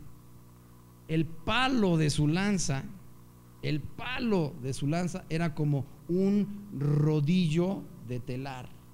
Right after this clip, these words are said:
Los rodillos de telar son de veinticinco centímetros de diámetro.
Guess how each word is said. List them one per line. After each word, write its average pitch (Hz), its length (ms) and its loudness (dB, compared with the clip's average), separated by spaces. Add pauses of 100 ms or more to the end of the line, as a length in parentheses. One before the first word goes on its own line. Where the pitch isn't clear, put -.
(1700)
Los 127 220 -4
rodillos 147 400 0
de 151 80 -2
telar 147 280 -2
son 147 200 0
de 135 80 -4
veinticinco 127 600 -2
centímetros 127 840 -6 (640)
de 104 80 -8
diámetro. 120 440 -6